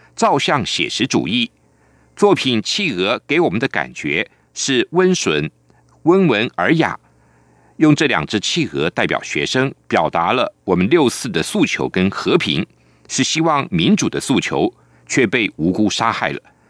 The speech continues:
讲的就是中共的残暴，连这样温顺的动物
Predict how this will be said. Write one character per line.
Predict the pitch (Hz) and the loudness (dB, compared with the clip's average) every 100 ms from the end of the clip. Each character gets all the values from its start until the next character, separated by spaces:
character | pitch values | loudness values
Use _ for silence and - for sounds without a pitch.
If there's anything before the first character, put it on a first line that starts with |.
| _ - | _ -2
讲 | 123 113 | 0 2
的 | 151 | 2
就 | 233 202 | 0 0
是 | - | 0
中 | - 156 | 0 2
共 | 151 143 | 2 2
的 | 76 | 0
残 | - - 65 | -2 -4 -4
暴， | 120 123 - _ _ _ _ - | -2 -4 -6 _ _ _ _ 2
连 | 123 | 2
这 | 156 208 | 4 2
样 | 185 151 | 0 0
温 | 190 220 208 | 0 0 0
顺 | 196 | 0
的 | 165 | 0
动 | - 165 110 | 2 2 2
物 | 90 | 0